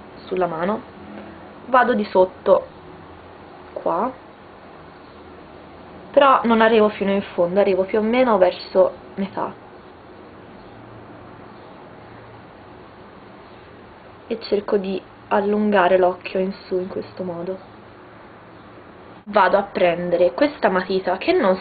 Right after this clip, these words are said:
so se la fanno ancora, della Essence, la Sun Club Waterproof numero,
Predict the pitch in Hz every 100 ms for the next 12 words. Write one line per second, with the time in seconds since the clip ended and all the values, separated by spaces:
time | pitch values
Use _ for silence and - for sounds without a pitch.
0 | - 220 - 185 180 - 190 180 165 175
1 | - 175 156 165 165 202 185 131 - -
2 | - 170 185 - 190 - - - - -
3 | - 208 - 208 208 196 180 170 196 196
4 | 175 180 214 - - - - 330 330 -
5 | - - 214 208 202 202 208 -